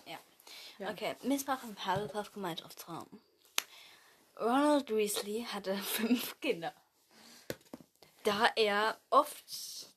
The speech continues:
Speaker 1: Leute missbrauchte, und zwar im Hufflepuff Gemeinschaftsraum.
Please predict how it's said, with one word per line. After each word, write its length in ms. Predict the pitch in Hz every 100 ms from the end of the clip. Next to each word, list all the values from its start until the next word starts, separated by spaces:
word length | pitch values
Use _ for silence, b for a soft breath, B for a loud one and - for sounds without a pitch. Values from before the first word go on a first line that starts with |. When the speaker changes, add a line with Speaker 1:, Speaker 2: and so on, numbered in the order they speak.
| _
Speaker 1:
Leute 1000 | 175 180 185 208 - 220 208 202 180 143 - - -
missbrauchte, 1040 | 185 202 - - 202 185 175 180 - -
und 100 | 196
zwar 160 | - 180
im 140 | 175
Hufflepuff 320 | 175 175 180
Gemeinschaftsraum. 640 | - 147 - - - -